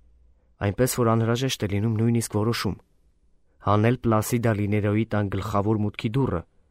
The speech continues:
որ տեղահան էր եղել դանակների հարվածներից, համայնքի դրամական միջոցների հաշվին վերականգնելու մասին։ Ռիոաչայի նախնական կալանավորման առանձնատանը, որտեղ նրանք գրավականով ազատվելու համար վճարելու ոչինչ չունենալու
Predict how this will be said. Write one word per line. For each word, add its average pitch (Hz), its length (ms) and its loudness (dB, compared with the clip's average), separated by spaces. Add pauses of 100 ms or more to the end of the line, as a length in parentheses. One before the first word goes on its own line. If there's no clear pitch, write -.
(100)
որ 101 200 -2
տեղահան 107 480 2
էր 95 80 -4
եղել 101 320 -2
դանակների 95 540 -2
հարվածներից, 92 680 -2 (720)
համայնքի 104 540 0
դրամական 104 560 0
միջոցների 101 560 -2
հաշվին 104 400 -2
վերականգնելու 92 720 -2
մասին։ - 400 -4 (2000)
Ռիոաչայի 117 640 2
նախնական 123 560 0
կալանավորման 107 680 0
առանձնատանը, 101 680 -2 (540)
որտեղ 104 320 0
նրանք 107 340 0 (140)
գրավականով 104 640 0
ազատվելու 101 560 -2
համար 101 240 0
վճարելու 95 560 -2
ոչինչ 110 400 0
չունենալու 95 520 -2